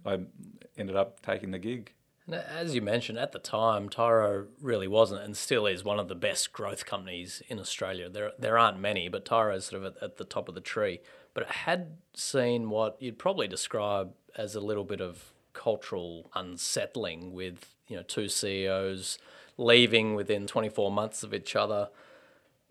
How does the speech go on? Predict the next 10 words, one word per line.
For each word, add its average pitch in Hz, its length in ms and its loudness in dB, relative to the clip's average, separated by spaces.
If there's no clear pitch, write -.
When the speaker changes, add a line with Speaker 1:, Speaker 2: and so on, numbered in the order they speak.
Speaker 2:
What, - 440 -4
when 139 220 2
you 120 80 4
looked 127 280 2
under 113 200 4
the 95 120 0
hood, 110 320 -2
did 98 160 -6
you 101 120 -8
see 101 640 -2